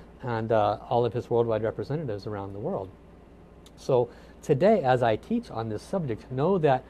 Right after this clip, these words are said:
you're getting a snapshot, you're getting a taste of it. If you truly are interested in your spiritual journey, in your soul's journey,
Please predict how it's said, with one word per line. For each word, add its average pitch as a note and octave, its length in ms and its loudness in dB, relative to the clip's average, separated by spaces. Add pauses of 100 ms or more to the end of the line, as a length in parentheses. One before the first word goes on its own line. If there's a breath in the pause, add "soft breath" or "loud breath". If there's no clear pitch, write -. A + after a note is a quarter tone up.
(200 loud breath)
you're B2 100 -2
getting D3+ 240 2
a A#2 40 -2
snapshot, C#3+ 760 -6
you're A#2 120 -8
getting C3 240 -2
a A2+ 60 -4
taste - 420 -4 (100)
of C3+ 200 0
it. - 100 -12 (380 loud breath)
If - 180 -6
you A2 180 -2
truly A#3 680 0
are D3 200 -2
interested C#3+ 560 -2 (100)
in D#3 300 -2
your D3 240 2
spiritual C#3 540 -2
journey, A2+ 420 -6
in C#3 160 -2
your C3+ 180 -2
soul's F3+ 800 -6 (340 loud breath)
journey, C3+ 380 0